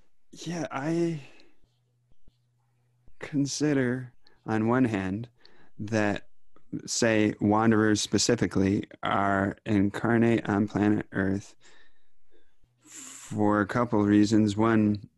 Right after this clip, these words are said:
<clears throat> they are responding to a call. A call was being emitted from this planet, which said in distilled form, "Help." So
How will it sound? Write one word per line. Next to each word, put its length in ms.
<clears throat> 1200
they 260
are 180
responding 480
to 160
a 60
call. 540
A 60
call 240
was 140
being 260
emitted 480
from 440
this 200
planet, 440
which 320
said 520
in 840
distilled 500
form, 520
"Help." 460
So 680